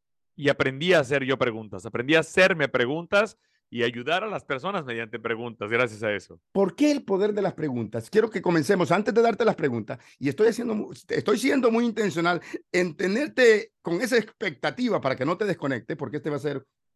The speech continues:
Speaker 2: un espacio de analizarnos profundamente, donde quiero que, si es posible, vuelvas a escucharlo y quiero que te hagas, que nos vuelvas a escuchar. Yo, la verdad que yo te invito. ¿Cómo se llama este término? Ma-, ma-,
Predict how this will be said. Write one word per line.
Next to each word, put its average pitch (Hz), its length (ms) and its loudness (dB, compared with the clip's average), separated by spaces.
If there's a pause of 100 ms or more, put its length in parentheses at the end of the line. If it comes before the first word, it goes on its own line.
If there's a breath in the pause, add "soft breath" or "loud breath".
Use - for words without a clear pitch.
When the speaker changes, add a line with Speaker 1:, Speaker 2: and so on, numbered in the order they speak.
(100)
Speaker 2:
un 180 220 4
espacio 139 680 2 (340)
de 139 580 2 (360)
analizarnos 214 640 4
profundamente, 160 760 -2 (140)
donde 190 240 4
quiero 254 280 -2
que, 185 260 2 (240 soft breath)
si - 100 -4
es 175 80 0
posible, 175 400 -2
vuelvas 165 320 0
a 165 60 0
escucharlo 127 720 -2 (340)
y 151 80 -4
quiero 208 220 2
que 180 100 0
te 143 120 0
hagas, 147 720 2
que 123 280 -8
nos 123 260 0
vuelvas 202 360 4
a - 20 0
escuchar. 135 300 -2
Yo, 254 160 0 (220)
la 170 100 2
verdad 202 240 0
que 196 80 -4
yo 208 80 0
te 190 80 -4
invito. 139 280 -6 (200 soft breath)
¿Cómo 175 160 -6
se 139 80 -8
llama 160 160 2
este 143 140 -2
término? 151 420 -2 (140)
Ma-, 139 260 0
ma-, 120 200 0